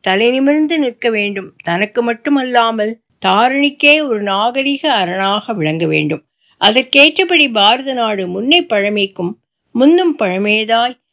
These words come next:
பின்னை புதுமைக்கும் போர்த்தமும் பெற்றியதாய் விளங்க வேண்டும் என்று கனவு காண்கிறார். வீர சுதந்திரம் நாடகம். ஆயிரத்தி தொள்ளாயிரத்தி அறுபத்தி நான்கு முதல் அறுபத்தி எட்டு வரை தமிழ்நாடு சட்டசபையில்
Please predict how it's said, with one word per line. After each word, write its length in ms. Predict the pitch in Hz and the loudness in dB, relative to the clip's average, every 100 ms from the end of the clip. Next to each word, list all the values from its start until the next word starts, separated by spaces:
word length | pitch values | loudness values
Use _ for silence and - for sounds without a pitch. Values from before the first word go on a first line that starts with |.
| _ - | _ 0
பின்னை 400 | 339 381 381 - | 2 4 0 0
புதுமைக்கும் 720 | 285 277 277 262 - 240 226 247 | -2 2 2 0 -4 -8 -4 0
போர்த்தமும் 580 | 277 294 285 247 202 175 | 0 0 -4 -4 -4 -6
பெற்றியதாய் 800 | 160 160 196 185 185 202 233 240 _ _ _ - | -8 -4 0 0 0 -2 -2 -4 _ _ _ -2
விளங்க 360 | 170 196 196 | 0 2 0
வேண்டும் 520 | 175 165 160 170 165 _ | 0 0 -2 -4 -8 _
என்று 280 | - 185 175 | -4 -2 -2
கனவு 400 | - 214 311 330 | -2 0 0 -2
காண்கிறார். 720 | 180 160 156 160 165 165 - _ | -6 -8 -8 -8 -4 -4 -6 _
வீர 280 | 185 208 208 | 2 2 2
சுதந்திரம் 720 | - 156 165 165 170 302 370 | -4 -8 -6 -6 -6 -6 -10
நாடகம். 640 | 233 165 156 156 165 156 - _ - | -10 -6 -6 -6 -8 -10 -14 _ 2
ஆயிரத்தி 480 | 277 359 466 - 320 | 6 6 4 0 2
தொள்ளாயிரத்தி 540 | 311 294 294 285 285 | 4 6 6 4 2
அறுபத்தி 460 | 220 220 262 277 226 | 2 2 -2 -2 0
நான்கு 380 | 196 220 233 | 0 0 -2
முதல் 320 | 208 180 190 196 | -4 -2 -2 -2
அறுபத்தி 540 | 196 220 269 302 254 | -2 0 -2 -4 -2
எட்டு 320 | 196 196 233 | -4 -4 -4
வரை 340 | 185 165 - - _ _ | -2 -2 -4 -8 _ _
தமிழ்நாடு 580 | - 226 294 349 339 302 | 2 4 4 4 2 0
சட்டசபையில் 840 | 285 220 - 262 226 202 185 196 | 0 -2 -2 -4 -2 0 0 -2